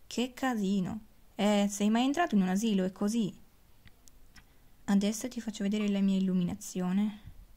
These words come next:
Allora, queste tre sono le luci più grandi. E poi per i bimbi, cioè quelle più, queste che sono un po' più divertenti, ci sono quelle lì.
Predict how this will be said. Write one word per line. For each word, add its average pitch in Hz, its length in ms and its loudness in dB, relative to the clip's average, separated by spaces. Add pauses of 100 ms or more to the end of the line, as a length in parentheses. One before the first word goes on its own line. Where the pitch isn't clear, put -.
(680)
Allora, 185 500 0
queste 240 500 -6
tre 269 240 -2
sono 214 540 -2 (160)
le 220 200 -2
luci 190 380 -2
più 190 200 -2
grandi. 180 800 0 (920)
E 214 360 -2
poi 214 380 2
per 220 220 -4
i 208 80 0
bimbi, 190 600 2 (640)
cioè - 300 -10
quelle - 220 -12
più, - 200 -16 (140)
queste 196 300 -8
che 190 100 -6
sono 190 240 -6
un 202 60 -2
po' 202 100 -8
più 202 140 -6
divertenti, 208 960 -4 (680)
ci 226 160 -4
sono 208 720 2
quelle 190 240 -2
lì. - 240 -8